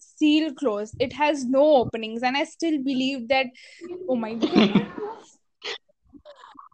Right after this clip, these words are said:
Speaker 1: That somebody might just push it and come out and start playing dandiya
Speaker 2: Yeah.
Speaker 1: in my head. Oh my God, that gives me chills just thinking.
Speaker 2: Yeah, you're not gonna sleep
Speaker 1: God.
Speaker 2: tonight. <laughs>
Speaker 1: No, I will sleep tonight. It's not that. It's just,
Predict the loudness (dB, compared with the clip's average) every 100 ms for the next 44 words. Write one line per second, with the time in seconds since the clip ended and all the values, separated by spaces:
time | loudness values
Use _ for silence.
0 | -4 -2 4 4 4 0 0 2 2 2
1 | 2 -2 -2 0 -2 -2 _ -4 -4 -2
2 | 2 2 2 0 0 0 -2 -2 -2 -2
3 | -2 -4 -2 0 0 2 4 8 8 8
4 | 4 2 2 0 -6 _ _ _ -4 -2
5 | 0 2 4 4 2 2 0 -4 -6 -10
6 | -10 -10 -6 0 0 -2 -2 2 4 2
7 | 0 0 0 0 2 6 6 6 6 6
8 | 6 8 6 6 4 6 6 6 6 2
9 | 0 0 2 2 2 2 2 0 -4 -4
10 | -4 -2 -2 4 2 2 -2 -6 -6 -8
11 | -2 0 0 0 -2 -6 -6 -6 -6 -6
12 | -8 -6 -2 0 -2